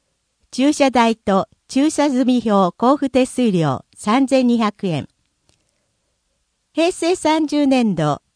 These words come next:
事務委託動物病院一覧表を、病院名、住所、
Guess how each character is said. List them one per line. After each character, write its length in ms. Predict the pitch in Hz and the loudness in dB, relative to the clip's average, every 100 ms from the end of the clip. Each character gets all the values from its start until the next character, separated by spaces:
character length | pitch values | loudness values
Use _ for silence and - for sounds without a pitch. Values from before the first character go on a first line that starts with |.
| _ _ - | _ _ -8
事 180 | 220 269 | -2 0
務 120 | 320 | 0
委 120 | 294 | 0
託 500 | - 202 - 170 165 - | 0 -2 -2 -8 -10 -4
動 220 | 208 285 | 0 2
物 300 | 320 302 277 | 0 -4 -4
病 260 | 262 262 220 | 0 2 2
院 140 | 156 - | -2 -6
一 240 | 190 262 262 | -8 -4 -2
覧 140 | 269 | 0
表 200 | 262 233 | 0 0
を、 320 | 220 196 190 - _ _ _ _ - | 2 0 -2 -6 _ _ _ _ -2
病 320 | 247 285 302 | 2 4 4
院 260 | 269 247 196 | 2 2 0
名、 320 | 165 127 - _ _ _ 180 | -2 -4 -8 _ _ _ -6
住 260 | 233 269 | 0 0
所、 360 | - 185 160 | 0 -2 -2